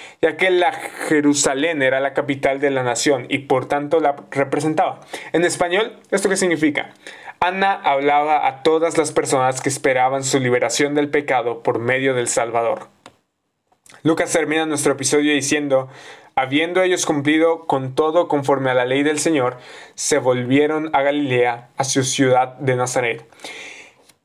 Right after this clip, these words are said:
Y aquí hay una brecha entre lo que acabamos de presenciar en el templo con la partida a Nazaret.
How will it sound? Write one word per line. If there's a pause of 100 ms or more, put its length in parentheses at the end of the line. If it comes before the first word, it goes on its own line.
(160)
Y
aquí
hay
una
brecha
entre
lo
que
acabamos
de
presenciar
en
el
templo
con
la
partida
a
Nazaret.